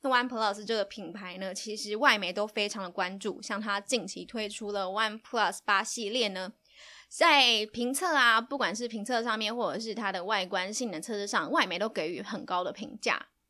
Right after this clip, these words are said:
第五支是莫娜之前评测过的L G G八X，那如果搭配它另外一半定 Q 的话，它就是目前最平价的双萤幕折叠手机，价钱是将近两万元。如果大家对这只手机有兴趣的话，可以到官网看我之前的评测文章。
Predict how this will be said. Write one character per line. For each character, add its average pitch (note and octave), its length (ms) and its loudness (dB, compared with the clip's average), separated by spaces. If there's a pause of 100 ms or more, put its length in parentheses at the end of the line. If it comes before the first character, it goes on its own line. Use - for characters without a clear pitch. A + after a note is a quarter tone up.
(160)
第 A4+ 120 10
五 G#4 80 8
支 F#4 240 2
是 F#4+ 80 0
莫 F4+ 200 2
娜 D#4+ 120 10
之 D#4 140 0
前 B3 180 2
评 A3 220 -4
测 B3 220 0
过 A#3 180 4
的 G3+ 100 2
L F#3+ 240 2
G A3 200 -4
G G#3 180 -4
八 G#3 160 2
X， - 520 -2
那 A3 340 -2
如 A#3 100 -2
果 B3+ 80 2
搭 A3 240 6
配 A3+ 160 0
它 A3+ 180 6
另 E4 140 2
外 D#4 120 8
一 C4 40 2
半 A#3+ 260 4
定 D#4+ 200 -2
Q E4 200 -2
的 C4+ 120 2
话， C#4+ 100 6 (100)
它 A3 140 -4
就 A3 80 -6
是 A#3 140 -4
目 C#4+ 260 2
前 G3+ 320 -2
最 C4+ 220 6
平 G3 320 -8
价 A3 260 4
的 G3+ 220 -4
双 A#3 260 -2
萤 G3+ 100 -6
幕 G#3+ 200 -2
折 F#3 180 -4
叠 E3+ 180 -6
手 - 280 -6
机， F#3 260 -8
价 G3 240 4
钱 F3 180 -8
是 G#3 140 -6
将 G3 240 -4
近 A3 160 -4
两 F3 220 -6
万 F#3+ 200 0
元。 B2 280 -8 (400)
如 C4+ 140 0
果 D4 140 8
大 C#4 120 8
家 C4+ 80 10
对 C4 140 4
这 A3+ 60 -2
只 A#3+ 120 -6
手 A#3 160 -2
机 A3+ 120 -4
有 E3 60 0
兴 G#3+ 220 -2
趣 B3 120 -2
的 G3 100 4
话， A3 260 2
可 A#3+ 80 -6
以 G#3 80 0
到 G3+ 180 4
官 D4+ 220 8
网 B3 220 2
看 G3+ 220 -2
我 B2+ 120 -8
之 G#3+ 140 -8
前 G#3 180 -6
的 F2 160 -6
评 F#3 200 -6
测 G3+ 200 -2
文 C3+ 220 -8
章。 - 240 -2